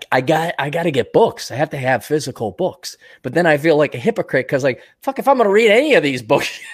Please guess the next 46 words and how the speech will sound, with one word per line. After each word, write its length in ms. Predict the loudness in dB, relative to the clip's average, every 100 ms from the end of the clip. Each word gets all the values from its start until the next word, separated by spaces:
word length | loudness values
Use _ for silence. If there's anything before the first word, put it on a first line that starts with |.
| -18
<laughs> 540 | -14 -12 -12 _ -20 _ -20 _
I, 180 | -10 -8 -10 _ -20 -20 -18
I 140 | -10 2
don't, 200 | 4 4
I 120 | 4
don't 120 | 6
want 180 | 4 4
real, 180 | 4 6
I 140 | 4
mean, 200 | 2 2
I'm 80 | 2
not 100 | 2
gonna 120 | 2
read 320 | 2 2 4
'em. 120 | 4 4
I 100 | 0
just 200 | -4 _
put 140 | -8
some 160 | -6 -8
encyclopedias 840 | -6 -6 -6 -8 -10 -6 -6 -4
up 160 | -8
or 60 | -8
something. 220 | -6 -4
But 100 | -2
it, 160 | -2 0
it 100 | 4
almost 360 | 4 4 2
compels 580 | -2 -8 -2 2 2 2
you, 80 | -4
if 80 | -4
you're 80 | -4
gonna 160 | -2
go 100 | -2
with 140 | -2 0
that 240 | -2 0
motif, 480 | -4 -6 -10 -12 -6
that 280 | -8 -8 _
theme, 400 | -8 -8 -8 -14 _ _ _
you 120 | -2
have 160 | -2 -2
to 80 |
have 340 | 0 2 0 -2
books 600 | -2 2 2 0 -16 -18 _
or 140 | -4
a 60 | -4
bookshelf. 680 | -4 -6 -8 -6 -6 -8